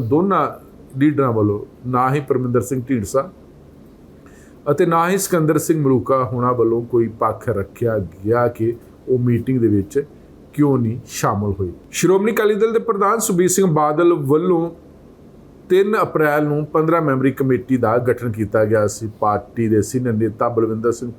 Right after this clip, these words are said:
ਭੂੰਦੜ ਕਮੇਟੀ ਦੇ ਚੇਅਰਮੈਨ, ਡਾਕਟਰ ਦਲਜੀਤ ਸਿੰਘ ਚੀਮਾ ਕਮੇਟੀ ਦੇ ਸਕੱਤਰ ਬਣਾਏ ਗਏ ਸੀ। ਦੂਜੇ ਪਾਸੇ ਕਮੇਟੀ ਵਿੱਚ ਛੇ ਸਪੈਸ਼ਲ ਇਨਵਾਈਟੀ ਮੈਂਬਰ ਵੀ ਸੱਦਾ ਦਿੱਤਾ ਗਿਆ ਸੀ। ਮੀਟਿੰਗ ਵਿੱਚ ਸਾਫ਼ ਕੀਤਾ ਜਾ ਚੁੱਕਾ, ਜਿਹੜੀ ਮੀਟਿੰਗ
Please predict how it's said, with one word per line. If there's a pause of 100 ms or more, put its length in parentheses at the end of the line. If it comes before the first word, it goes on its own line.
ਭੂੰਦੜ (480)
ਕਮੇਟੀ
ਦੇ
ਚੇਅਰਮੈਨ, (220)
ਡਾਕਟਰ
ਦਲਜੀਤ
ਸਿੰਘ
ਚੀਮਾ (100)
ਕਮੇਟੀ
ਦੇ
ਸਕੱਤਰ
ਬਣਾਏ
ਗਏ
ਸੀ। (420)
ਦੂਜੇ
ਪਾਸੇ
ਕਮੇਟੀ
ਵਿੱਚ
ਛੇ (260)
ਸਪੈਸ਼ਲ
ਇਨਵਾਈਟੀ
ਮੈਂਬਰ
ਵੀ
ਸੱਦਾ
ਦਿੱਤਾ
ਗਿਆ
ਸੀ। (600)
ਮੀਟਿੰਗ
ਵਿੱਚ
ਸਾਫ਼
ਕੀਤਾ
ਜਾ
ਚੁੱਕਾ,
ਜਿਹੜੀ
ਮੀਟਿੰਗ